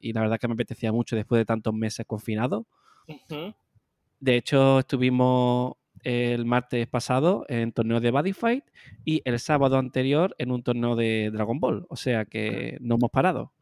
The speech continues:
Speaker 2: Para nada, no, hemos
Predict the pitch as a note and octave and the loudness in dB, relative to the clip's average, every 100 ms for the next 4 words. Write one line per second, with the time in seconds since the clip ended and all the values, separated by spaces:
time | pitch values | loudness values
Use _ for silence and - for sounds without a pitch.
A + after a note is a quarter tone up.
0 | _ _ _ - - _ _ - B2+ A#2 | _ _ _ -20 -20 _ _ 0 2 2
1 | A2+ C#3+ G3 C3+ A#2+ - C3+ D3+ D3+ D3 | 0 0 2 0 -6 -10 -6 -4 -4 -4
2 | C#3+ C3+ C3+ C3 C3 | -2 -2 -2 -4 -8